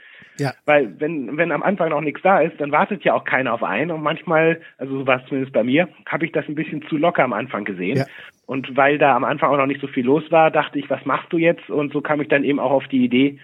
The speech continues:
Speaker 2: weil Zeit war ja da, mein erstes
Speaker 1: Mhm.
Speaker 2: Buch, was viele Verkäufer nicht zu fragen wagen, zu schreiben.
Speaker 1: Ja. Naja, wa-, was wagen sie denn so vieles nicht zu fragen? Um das mal an
Speaker 2: Ja.
Speaker 1: dieser Stelle mal vorwegzunehmen.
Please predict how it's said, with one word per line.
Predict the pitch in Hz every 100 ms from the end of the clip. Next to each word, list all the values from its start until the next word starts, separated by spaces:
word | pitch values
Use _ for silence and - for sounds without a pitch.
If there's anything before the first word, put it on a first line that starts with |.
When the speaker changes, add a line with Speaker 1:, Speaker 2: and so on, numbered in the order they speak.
| -
Speaker 2:
weil | 113 120
Zeit | - 127
war | 113
ja | 110 90
da, | 101 120 - -
mein | 120 113
erstes | 165 151 165
Speaker 1:
Mhm. |
Speaker 2:
Buch, | 196 131 - _
was | - -
viele | - 123 123
Verkäufer | 117 - 123 117
nicht | 120 -
zu | 117
fragen | - 113 135
wagen, | 110 87 82
zu | 87
schreiben. | - 67 64 _ _ _ _ _ -
Speaker 1:
Ja. | 135 - - - _ _ -
Naja, | 151 277 202 120
wa-, | 120
was | 143 -
wagen | 180 233
sie | 208
denn | 175 143
so | 143
vieles | - 143 143
nicht | 131
zu | -
fragen? | - 123 123 123 120 _ _ _ _
Um | 151
das | 156
mal | 175
an | 160
Speaker 2:
Ja. |
Speaker 1:
dieser | 170 151
Stelle | 156
mal | 156 143
vorwegzunehmen. | 143 175 - 196 180 170 135